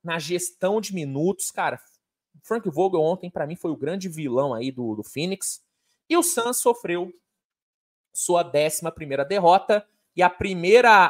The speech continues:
amostra do Big Three na temporada regular não foi muito boa. Mas tá no começo, primeiro jogo dos caras juntos aí na temporada regular. Bradley Beal claramente tá fora, fora de ritmo, mas, né, fica aí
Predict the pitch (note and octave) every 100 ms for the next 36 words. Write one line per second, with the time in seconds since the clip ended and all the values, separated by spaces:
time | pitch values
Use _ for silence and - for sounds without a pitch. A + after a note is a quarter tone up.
0 | - F#3 E3+ D#3+ F3+ A#3 - - D3 C3
1 | C#3+ E3+ D3+ D3 - E3 A3 F#3+ _ _
2 | - C#3+ E3 E3 D#3+ D3 D3+ D#3+ D#3+ C#3
3 | E3 F#3+ _ _ _ _ _ C#3 E3 E3+
4 | - C#3+ D#3+ D3+ D3+ F#3+ C#3 A2 F#2 E3
5 | C4+ G4+ - - B3 A#3+ - G3 F#3+ B3+
6 | B3+ - F3+ G3+ F#3+ F3+ E3 D3 - D#3
7 | D3 A#2+ A#2 E3 G3+ C#3+ C#3 C3+ C3+ C3
8 | C#3 C3 A2 B2+ F#3 G3 - _ _ -
9 | F3 F3 F3 D3 D#3 D3 F3 G3+ F3+ C#3
10 | D#3 F#3+ - D3+ - D3 C#3+ C#3 A#2 G#2+
11 | - C#3 C#3 A2+ A2+ F#3 - A#3 A3+ A3+
12 | _ _ _ E3 F3 F3+ G3 A3 - -
13 | - - - _ F3+ F#3+ _ _ _ _
14 | _ - _ _ F3 E3+ G#3+ D#3+ D3+ F#3